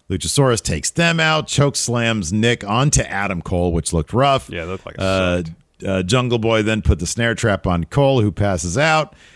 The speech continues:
Speaker 1: Christian then brings some chairs out and just takes this to a whole nother level. He's supposed to be the good guy here, delivering a concerto to Adam Cole. I'm gonna be cheering so hard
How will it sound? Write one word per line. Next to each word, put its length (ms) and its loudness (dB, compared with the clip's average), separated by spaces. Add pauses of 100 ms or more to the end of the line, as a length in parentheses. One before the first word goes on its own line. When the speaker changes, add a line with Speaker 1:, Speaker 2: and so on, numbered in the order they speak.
(200)
Speaker 1:
Christian 400 2
then 160 4
brings 260 2
some 120 2
chairs 460 2
out 240 0
and 100 -2
just 180 -4
takes 260 0
this 140 0
to 220 2
a 40 0
whole 180 2
nother 300 -2
level. 500 0 (400)
He's 280 2
supposed 280 2
to 60 0
be 80 0
the 120 -4
good 240 2
guy 220 2
here, 220 4
delivering 340 0
a 40 -4
concerto 760 0
to 80 0
Adam 300 -2
Cole. 500 -2 (540)
I'm 180 -2
gonna 120 -2
be 120 2
cheering 360 -2
so 320 0
hard 360 -2